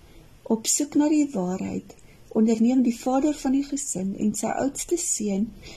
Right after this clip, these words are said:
'n pelgrimstog na die tempel in Jerusalem. Hierdie besluit hou egter verrykende gevolge vir die gesin in en hulle lewens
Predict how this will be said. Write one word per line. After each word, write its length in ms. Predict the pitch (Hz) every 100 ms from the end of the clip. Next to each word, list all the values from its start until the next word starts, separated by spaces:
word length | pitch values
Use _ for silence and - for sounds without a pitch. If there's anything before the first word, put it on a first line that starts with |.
| - -
'n 140 | 233
pelgrimstog 1000 | - 277 320 - 330 320 - - 208 208 226
na 120 | 202
die 160 | 208 -
tempel 340 | 208 208 214 220
in 200 | 208 214
Jerusalem. 920 | 220 214 165 - 208 196 196 190 208 - - - - - - - - -
Hierdie 260 | 311 349
besluit 520 | 233 233 - 214 214
hou 140 | 214 208 -
egter 460 | 214 - 226 220 - - - -
verrykende 880 | - 254 233 202 240 - 277 226 208 - - - - - - -
gevolge 680 | - 226 - 240 240 220 196 - - - -
vir 200 | - -
die 100 | 220
gesin 520 | 208 214 - 220 214 -
in 300 | 196 190 190 - - - - -
en 160 | 233 240
hulle 240 | 240 240
lewens 680 | 220 214 311 403 214 208